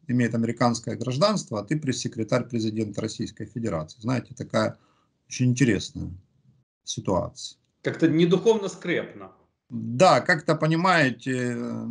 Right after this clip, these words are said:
Speaker 1: шо-, что-то в консерватории не то, мягко выражаясь. М, Пе-, Песков, как представитель определённой башни Кремля, транслирует определённый месседж.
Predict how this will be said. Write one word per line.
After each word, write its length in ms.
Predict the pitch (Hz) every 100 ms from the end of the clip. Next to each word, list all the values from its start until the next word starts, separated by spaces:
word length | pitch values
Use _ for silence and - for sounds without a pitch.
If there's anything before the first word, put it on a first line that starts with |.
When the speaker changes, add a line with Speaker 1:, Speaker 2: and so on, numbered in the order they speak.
| 113 - _ _ _ _ _ _ _ _ _ _ _ -
Speaker 1:
шо-, 340 | - 196 151
что-то 340 | - 214 214
в 60 | -
консерватории 760 | 185 151 170 170 165 180 156 139
не 100 | 147
то, 360 | 147 101 82 82 _ -
мягко 380 | 107 - - 95
выражаясь. 800 | 95 92 92 85 85 85 - _ _ _ _ _ _
М, 540 | 113 113 113 123 139 156 _
Пе-, 160 | - 202 _
Песков, 320 | - - 262 247
как 140 | 190
представитель 400 | 196 - 214 185
определённой 500 | 156 165 156 170 156
башни 680 | 139 156 - 147 143 123 120 -
Кремля, 300 | 170 208 220
транслирует 540 | 170 151 - 208 160 147
определённый 580 | - 131 147 156 143 110
месседж. 580 | 82 - - - -